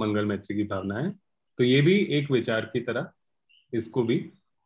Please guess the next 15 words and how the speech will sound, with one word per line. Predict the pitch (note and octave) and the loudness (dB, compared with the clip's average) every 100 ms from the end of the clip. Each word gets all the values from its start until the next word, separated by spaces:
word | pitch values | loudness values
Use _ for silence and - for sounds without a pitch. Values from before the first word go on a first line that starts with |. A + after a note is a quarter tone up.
| _ _ _ _ _ _ - | _ _ _ _ _ _ -4
हमने | A2 A#2 B2+ | 0 2 2
उसी | A2 - | 0 -2
तरह, | G#2 G#2+ G#2 G2+ | -2 -2 -2 -4
अ, | - - F#2 F2+ F2 F2 _ _ _ _ _ _ _ _ _ _ _ _ _ _ _ | -8 -12 -14 -12 -14 -16 _ _ _ _ _ _ _ _ _ _ _ _ _ _ _
treat | - A2 G#2+ | -2 0 0
करना | G2+ G2 C3+ | -4 -2 -4
है, | G3+ - _ _ _ _ _ _ _ _ _ _ _ _ _ _ _ - | -6 -10 _ _ _ _ _ _ _ _ _ _ _ _ _ _ _ -10
एक | - G2 | -8 -4
distraction | G#2+ G2 G#2 F#2+ - G#2 | -4 -4 -6 -8 -6 -4
की | G2 | -2
तरह, | G#2 D3 G3 - - | -4 -6 -8 -14 -8
और | G#2 | -6
वापस | G2+ G2+ A2 G#2 | -2 -4 -4 -8
हमारा | G2+ F#2+ F#2+ | -6 -6 -6
मन | F#2 - | -8 -10